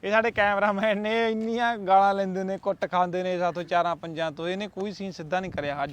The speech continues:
ਤੱਕ। ਮਗਰੋਂ ਸੀਨ ਕਰਕੇ ਜਦੋਂ ਵੀਡੀਓ ਅਪਲੋਡ ਹੋ ਜਾਂਦੀ ਆ ਫਿਰ ਇਹ ਕਹਿੰਦਾ, "ਹਾਂ, ਸਹੀ ਗੱਲ ਆ।"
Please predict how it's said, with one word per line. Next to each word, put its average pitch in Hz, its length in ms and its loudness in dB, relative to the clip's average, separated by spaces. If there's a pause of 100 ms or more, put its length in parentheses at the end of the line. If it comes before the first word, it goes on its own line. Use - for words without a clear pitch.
(120)
ਤੱਕ। 139 300 -8 (760)
ਮਗਰੋਂ 175 300 0
ਸੀਨ 185 260 -4
ਕਰਕੇ 175 360 -2
ਜਦੋਂ 175 180 -4
ਵੀਡੀਓ 170 360 -2
ਅਪਲੋਡ 170 300 -4
ਹੋ 180 120 -4
ਜਾਂਦੀ 165 240 -6
ਆ 160 60 -4
ਫਿਰ 156 160 -8
ਇਹ 160 180 -6
ਕਹਿੰਦਾ, 160 380 -6
"ਹਾਂ, 147 280 -8 (760)
ਸਹੀ 151 220 -10
ਗੱਲ 147 200 -6
ਆ।" 135 80 -10